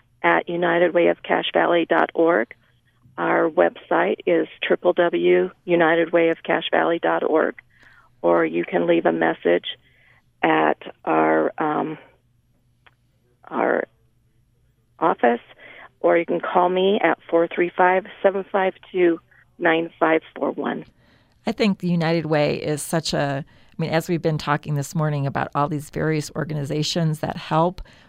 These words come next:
Speaker 2: what a great way to be able to designate maybe some of your funds and know that they're going to those fifteen amazing organizations. I think sometimes we can feel a little bit overwhelmed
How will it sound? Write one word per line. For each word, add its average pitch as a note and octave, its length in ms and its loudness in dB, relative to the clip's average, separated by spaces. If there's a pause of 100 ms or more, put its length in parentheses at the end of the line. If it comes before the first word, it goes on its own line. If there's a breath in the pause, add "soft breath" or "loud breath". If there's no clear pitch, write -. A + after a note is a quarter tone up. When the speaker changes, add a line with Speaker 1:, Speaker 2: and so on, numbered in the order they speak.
(120)
Speaker 2:
what F#3+ 160 2
a F#3 40 0
great E3+ 340 0
way D#3+ 320 2
to - 180 -8
be D3+ 220 0
able C#3+ 200 -2
to C#3 420 -6 (280)
designate D#3+ 760 0
maybe D#3 400 -4 (240)
some E3+ 240 -4
of D3+ 120 -4
your C#3+ 100 -4
funds D#3 600 0
and E3 340 0
know F3 260 6
that D#3+ 200 -2
they're D3+ 120 -2
going D3+ 440 0
to - 120 -12
those D3 320 -6
fifteen - 580 -6
amazing D3 560 -4
organizations. D3+ 1000 -4 (400 loud breath)
I - 60 -4
think E3+ 180 -2
sometimes E3+ 400 0
we D#3+ 80 -4
can D3+ 180 -4
feel D3+ 340 -2
a D3 60 -2
little D3 160 -2
bit D3 220 -2
overwhelmed D#3 800 0